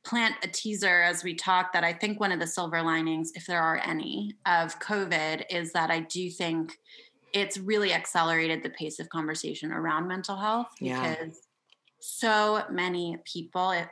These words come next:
Speaker 1: literally everyone, are affected by challenges to their mental health.
Speaker 2: Yeah.
Speaker 1: And I think covid gave us a universal reality of something
Speaker 2: Mm.
Speaker 1: that we could contain that in and talk about in context of,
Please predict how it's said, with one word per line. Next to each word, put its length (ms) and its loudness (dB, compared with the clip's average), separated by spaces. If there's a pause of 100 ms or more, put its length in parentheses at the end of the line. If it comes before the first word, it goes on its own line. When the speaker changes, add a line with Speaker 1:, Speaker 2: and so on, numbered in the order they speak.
Speaker 1:
literally 560 0
everyone, 760 0 (100)
are 160 4
affected 880 0
by 460 4 (160)
challenges 540 0
to 80 -2
their 120 0
mental 320 -6
health. 240 -8 (100)
Speaker 2:
Yeah. 280 -4 (280)
Speaker 1:
And 520 4
I 100 4
think 360 -2 (140)
covid 380 0
gave 180 -2
us 180 0
a 60 -2
universal 1120 -2 (280)
reality 600 4
of 100 0
something 420 -2
Speaker 2:
Mm. 40 0
Speaker 1:
that 140 -2
we 140 -6
could 220 -18 (240)
contain 420 -4
that 160 0
in 360 0 (300)
and 160 -2
talk 300 2
about 460 4
in 160 -4
context 580 -4
of, 260 4